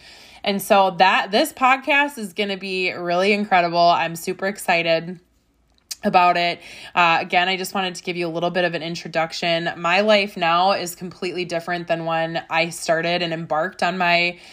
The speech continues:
my healing of my soul, body, and mind in twenty fourteen. And, um, and I'm grateful every day for the, for the, for the bad days and for the good days, trying to navigate through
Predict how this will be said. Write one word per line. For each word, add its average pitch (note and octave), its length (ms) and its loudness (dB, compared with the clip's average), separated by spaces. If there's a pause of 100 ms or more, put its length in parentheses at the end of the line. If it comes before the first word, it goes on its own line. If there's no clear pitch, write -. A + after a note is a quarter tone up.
(200)
my E3+ 220 2
healing F#3+ 640 0
of F3 280 -2
my D#3+ 360 0
soul, F3+ 400 0
body, F3 340 4
and E3 120 -6
mind G3+ 500 0
in F#3 260 -6
twenty F#3+ 300 -4
fourteen. G3 800 -6 (340)
And, F3 680 0
um, D#3+ 760 -2
and G3 140 -2
I'm F#3+ 160 0
grateful F#3 440 0
every F#3 340 0
day F3+ 340 2
for E3+ 480 0
the, E3+ 800 -2
for F3+ 200 -4
the, E3 540 4
for F3+ 200 -4
the F3 80 -2
bad F3 340 2
days G#3 300 0
and F#3+ 320 -4
for A3 120 -4
the G3+ 80 -2
good F#3+ 220 -2
days, E3 380 -2
trying F3 260 -4
to E3+ 60 -4
navigate F3 580 0
through F3+ 500 -2